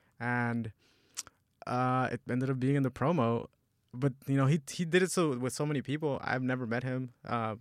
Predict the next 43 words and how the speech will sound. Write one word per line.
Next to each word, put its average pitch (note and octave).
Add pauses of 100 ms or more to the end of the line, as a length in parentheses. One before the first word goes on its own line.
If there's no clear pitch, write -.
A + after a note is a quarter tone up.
but -
it C#3+
was C#3+
cool A3
to F3+
be D#3+
part D3
of, D3+
you B2+
know, A2+
this A#2
Twitter B2+
sphere. A#2 (360)
Now, A#2 (160)
you -
know, -
we're A#2
both B2
out A#2
there C#3
and A2+
our -
passion A#2+
comes A#2
through. B2+
And A#2 (560)
I C3+
felt C#3
cool D#3+ (800)
w-, -
when C3+
I C3
saw D3
the A#2+
quote. E3+ (140)
I -
didn't E3+
know D3
I -
was C#3+
in B2+
the A#2+
video. A2